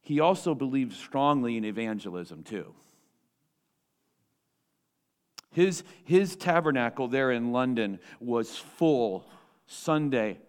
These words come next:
after Sunday after Sunday after Sunday. And he preached very evangelistically. Have you ever read any of Spurgeon's sermons?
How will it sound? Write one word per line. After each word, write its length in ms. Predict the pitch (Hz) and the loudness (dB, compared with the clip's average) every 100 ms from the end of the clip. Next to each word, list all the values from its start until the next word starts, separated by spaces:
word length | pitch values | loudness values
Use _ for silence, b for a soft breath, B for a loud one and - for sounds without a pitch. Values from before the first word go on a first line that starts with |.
| _ | _
after 300 | 120 117 110 | -6 -4 -10
Sunday 580 | - 131 120 104 95 82 _ _ | -8 -6 -4 -6 -8 -12 _ _
after 260 | 113 101 104 | -8 -8 -12
Sunday 580 | - 117 110 95 85 78 _ 107 | -8 -6 -4 -6 -8 -14 _ -10
after 300 | 104 - 92 | -8 -10 -12
Sunday. 540 | - 104 95 85 78 _ _ _ _ _ | -8 -8 -8 -10 -14 _ _ _ _ _
And 80 | 123 | -4
he 120 | 120 | -4
preached 340 | - - 170 123 | -4 -4 -6 -4
very 300 | 113 139 135 | -2 0 0
evangelistically. 840 | 113 123 123 110 120 117 101 95 | -2 -4 -4 -4 -6 -6 -10 -8
Have 100 | 90 | -6
you 60 | 101 | -4
ever 100 | 135 | -4
read 200 | 131 143 | -2 -2
any 120 | 156 | -2
of 80 | 139 | -4
Spurgeon's 480 | - 135 135 135 127 | -4 -4 -4 -4 -6
sermons? 480 | 139 139 160 151 | -4 -2 -4 -8